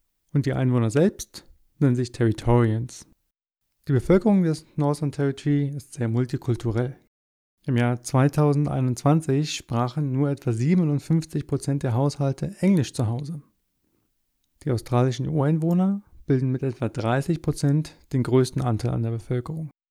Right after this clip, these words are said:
gefolgt von den Australiern mit achtundzwanzig Prozent.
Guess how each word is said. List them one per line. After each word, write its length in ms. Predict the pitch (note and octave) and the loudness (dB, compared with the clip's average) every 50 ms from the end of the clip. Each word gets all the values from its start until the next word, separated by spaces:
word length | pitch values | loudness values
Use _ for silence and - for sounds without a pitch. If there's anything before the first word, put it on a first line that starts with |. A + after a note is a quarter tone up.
| _ _ _ _ _ _ _ _ _ _ _ | _ _ _ _ _ _ _ _ _ _ _
gefolgt 440 | - B2+ - C3+ C#3 D3+ D3 - - | -8 -2 2 4 4 4 2 0 -2
von 160 | - C3+ B2 | 0 0 2
den 180 | B2 A#2+ B2 C3 | 2 0 0 -2
Australiern 760 | A#2+ G#2+ - - - C3 C3+ C#3 D3 D3+ D3+ D#3 D#3+ D3+ - - | -6 -6 -8 -4 0 2 2 4 4 2 2 2 0 -2 -4 -4
mit 120 | - C#3+ D#3 | -6 -4 -4
achtundzwanzig 640 | C#3+ - - - B2+ A2 - B2+ A#2+ G#2+ C3 C3+ - | -4 -6 -4 -4 -4 -4 -2 -2 -4 -4 -4 -8 -8
Prozent. 480 | - D#3 - - D#3+ E3 C#3 - - | -10 -12 -10 -10 -10 -10 -10 -12 -16